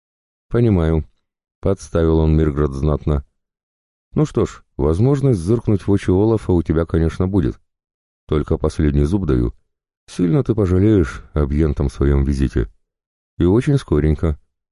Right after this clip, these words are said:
Гисли многообещающе ощерился. Прямо сейчас в Медовом доме конунг принимает ярла Торстейна — собирающегося после пира присягнуть в верности нашему правителю.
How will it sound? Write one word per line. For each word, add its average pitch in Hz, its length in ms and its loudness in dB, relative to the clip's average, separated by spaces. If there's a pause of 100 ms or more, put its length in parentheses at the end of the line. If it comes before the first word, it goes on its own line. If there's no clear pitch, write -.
(580)
Гисли 117 380 0
многообещающе 73 960 0
ощерился. 62 600 -4 (880)
Прямо 101 280 2
сейчас 117 500 0
в 69 220 2
Медовом 82 500 2
доме 82 420 2 (120)
конунг 104 400 0
принимает 82 760 0
ярла 80 400 2
Торстейна — 64 720 -2 (500)
собирающегося 67 760 -2
после 71 280 -2
пира 90 280 0
присягнуть 80 540 -2
в 69 60 -6
верности 76 480 0
нашему 67 360 -2
правителю. 60 540 -4